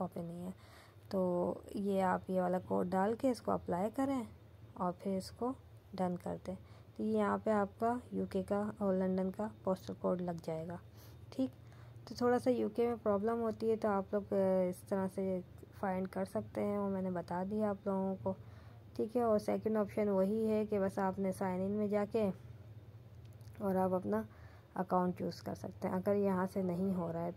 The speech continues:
तो delivery टू से बाद औकात नहीं होता, कोई एरर दे रहा होता है या कोई problem कर रहा होता है, तो आप साइन इन करके अपने account को और फिर easily delivery two में जाके आप अपना postal code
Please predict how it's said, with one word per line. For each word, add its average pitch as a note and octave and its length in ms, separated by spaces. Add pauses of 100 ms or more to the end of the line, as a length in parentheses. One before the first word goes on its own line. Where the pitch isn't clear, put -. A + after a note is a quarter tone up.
तो E3 240 (240)
delivery F#3+ 320
टू G3+ 180
से G#3 140
बाद F#3+ 280
औकात G3 260
नहीं G3 280
होता, G3 280
कोई G3 180
एरर F#3 280
दे G3 200
रहा G3 120
होता F#3 280
है F#3+ 120 (440)
या F#3+ 60
कोई F#3+ 140
problem F#3 460
कर G3 180
रहा F3 160
होता F3 160
है, F#3+ 60
तो - 80
आप F#3+ 260
साइन G3 420
इन G#3+ 100
करके G#3 400
अपने G3 260
account F3 400
को B3 280 (440)
और F#3 140
फिर A3 340
easily G3+ 540
delivery F#3 420
two F#3+ 200
में F#3 160
जाके F3+ 420
आप G3 240
अपना F3+ 260
postal F#3 380
code G3+ 340